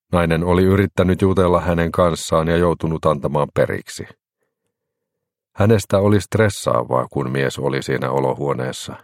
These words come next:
Keskustelusta ei tullut mitään. Vieraiden meteli ja meno oli sellaista, että hän luovutti.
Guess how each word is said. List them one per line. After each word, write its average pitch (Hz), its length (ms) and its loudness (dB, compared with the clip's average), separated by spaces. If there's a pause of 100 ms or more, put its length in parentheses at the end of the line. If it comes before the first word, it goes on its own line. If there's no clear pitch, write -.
(1700)
Keskustelusta 107 840 2
ei 98 220 4
tullut 98 360 2
mitään. - 500 -6 (760)
Vieraiden 95 640 4
meteli 90 560 2
ja 87 140 4
meno 87 320 2
oli 78 300 0
sellaista, 67 600 -2
että 69 280 -6
hän 78 240 -2
luovutti. - 640 -6